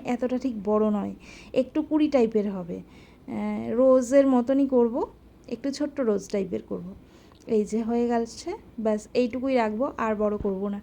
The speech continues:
তো এগুলোও আমি সুন্দর করে বসিয়ে দিচ্ছিলাম। আর হোয়াইটের সাথে এই কালারটা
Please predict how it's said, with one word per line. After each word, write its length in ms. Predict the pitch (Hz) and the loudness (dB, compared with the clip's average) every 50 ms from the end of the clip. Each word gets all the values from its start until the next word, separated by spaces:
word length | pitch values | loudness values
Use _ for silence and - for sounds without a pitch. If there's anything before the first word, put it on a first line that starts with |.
| - - - - - - - - - - - | -12 -18 -20 -20 -20 -20 -20 -20 -20 -4 4
তো 200 | 294 277 269 269 - - | 6 6 6 6 6 4
এগুলোও 400 | 240 254 240 269 269 285 285 294 | 2 4 4 4 6 6 8 8
আমি 220 | 277 262 254 269 | 6 4 2 2
সুন্দর 300 | 262 277 269 254 262 262 | 2 2 2 4 4 2
করে 200 | 254 269 269 269 | 4 4 4 4
বসিয়ে 460 | 254 240 240 240 247 247 - 294 294 | 4 4 2 2 2 0 0 -2 0
দিচ্ছিলাম। 640 | 269 277 269 240 - - - 277 262 247 247 254 311 370 - - - - | 0 0 -2 -2 -4 -6 -2 0 2 2 2 2 0 -2 -8 -14 -10 -4
আর 420 | 233 233 208 214 214 208 220 240 220 208 | -2 0 0 2 0 0 -2 -2 -2 2
হোয়াইটের 380 | 226 214 214 214 214 254 269 254 | 2 4 4 2 2 0 0 0
সাথে 480 | - - 277 262 254 262 269 262 262 - | -2 -2 -2 -2 2 4 2 2 4 4
এই 140 | 226 226 240 | 4 4 4
কালারটা 600 | 233 240 226 226 233 233 233 - - 247 - - | 4 2 2 4 4 2 0 0 -2 -2 -2 -2